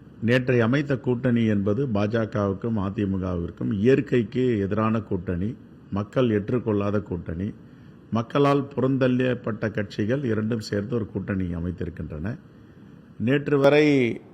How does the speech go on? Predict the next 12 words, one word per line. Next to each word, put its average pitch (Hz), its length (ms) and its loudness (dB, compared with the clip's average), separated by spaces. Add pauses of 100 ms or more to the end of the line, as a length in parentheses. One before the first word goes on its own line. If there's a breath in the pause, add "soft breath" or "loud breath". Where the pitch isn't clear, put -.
(260)
எப்பொழுதும் 143 640 4
பா 123 140 6
ஜ 127 240 4
கவோடு 123 440 2 (120)
கூட்டணி 110 480 4
இல்லை, 104 300 4 (140)
இன்றும் 127 440 4
இல்லை, 123 320 4
என்றும் 131 400 4
இல்லை 117 260 4
என்று 104 340 4 (220)
சொன்னவர்கள் 104 680 4